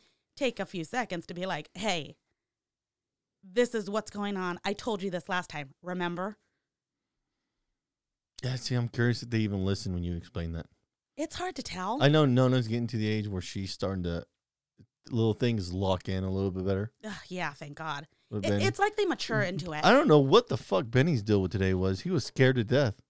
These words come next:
Speaker 1: Oh, yeah.
Speaker 2: It's like, "Dude, no one's gonna whoop your ass because you didn't clock in for school. Like, what are you, what are you fucking talking about, dude?"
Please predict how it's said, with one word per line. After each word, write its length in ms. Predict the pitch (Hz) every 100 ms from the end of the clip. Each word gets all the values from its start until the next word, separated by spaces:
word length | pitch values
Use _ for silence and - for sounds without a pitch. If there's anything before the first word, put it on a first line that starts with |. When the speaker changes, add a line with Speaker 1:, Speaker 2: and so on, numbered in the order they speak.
| -
Speaker 1:
Oh, 160 | 262 311
yeah. 420 | 302 302 302 196
Speaker 2:
It's 140 | -
like, 160 | 226 165
"Dude, 240 | 233 208
no 140 | 170 202
one's 140 | 277
gonna 140 | 330 311
whoop 240 | 180 240
your 120 | 220
ass 240 | 202 220 -
because 320 | - 196 165
you 80 | 175
didn't 220 | 185 -
clock 280 | - 180 -
in 100 | 175
for 120 | 151
school. 340 | - 175 185
Like, 140 | 120 107
what 160 | 160 156
are 40 |
you, 180 | 165 170 _ _ _ _ -
what 80 |
are 20 | 196
you 60 |
fucking 300 | 208 226 220
talking 300 | 185 190 196
about, 260 | 170 101 82
dude?" 180 | 101